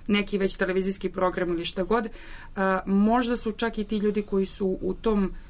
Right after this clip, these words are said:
momentu okruženi ljudima vrlo, vrlo, a, podložniji tom negativnom razmišljanju i više, jer kada dođu u kući, njih onda sastu-, s-,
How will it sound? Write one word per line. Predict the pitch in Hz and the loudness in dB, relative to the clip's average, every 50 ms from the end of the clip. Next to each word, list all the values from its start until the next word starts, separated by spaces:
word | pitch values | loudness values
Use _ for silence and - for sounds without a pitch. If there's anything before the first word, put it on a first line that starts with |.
| - - - | -14 -6 0
momentu | 208 202 208 208 240 254 254 254 220 208 196 190 180 180 - - - - - - - | 2 4 4 6 4 4 4 4 4 4 4 4 2 0 -8 -16 -16 -16 -14 0 2
okruženi | 196 196 202 262 262 214 226 214 214 202 | 2 2 4 2 2 4 4 4 4 6
ljudima | 208 208 208 214 214 208 | 4 4 4 4 2 2
vrlo, | 190 202 208 202 208 196 190 190 - | 2 2 2 2 4 4 4 4 4
vrlo, | 185 202 190 196 196 190 185 185 185 185 - | 0 0 2 4 4 6 6 4 4 2 0
a, | 185 185 185 180 - - - - - - | 0 0 0 0 -2 -6 -12 -14 -2 0
podložniji | 202 190 196 196 202 208 202 208 226 233 208 196 - | 2 4 6 6 6 4 4 4 4 4 4 2 2
tom | - 190 185 180 175 170 170 - - - - - - - - - - | 2 2 2 2 0 -2 -2 -6 -10 -14 -14 -14 -12 -12 -12 -6 0
negativnom | 196 202 220 208 214 202 - - 180 175 175 175 175 175 175 170 165 | 0 2 2 2 0 -2 -2 -4 -4 -2 -2 -2 -2 -2 -2 -4 -4
razmišljanju | 175 175 185 170 185 196 196 - - 214 202 196 190 185 180 - - - - - - | -4 -4 -4 -2 0 0 0 0 0 2 2 2 2 0 -2 -4 -12 -12 -12 -6 0
i | 196 196 | 2 4
više, | 214 220 - - 196 | 4 4 2 2 -2
jer | 180 - | -4 0
kada | - 190 180 196 | -2 2 2 2
dođu | 180 226 247 269 220 190 196 | 4 6 4 4 4 2 0
u | 185 | 2
kući, | - 196 180 180 - - 175 165 165 - - - - - - - - | 4 2 2 2 2 0 -2 -2 -2 -6 -10 -12 -12 -14 -14 -8 0
njih | 208 196 185 - | 2 2 4 4
onda | 190 180 170 180 | 2 0 0 -2
sastu-, | 175 - 175 170 170 - - - | -2 -2 -4 -4 -4 -8 -10 -8
s-, | - - - | -6 -6 -6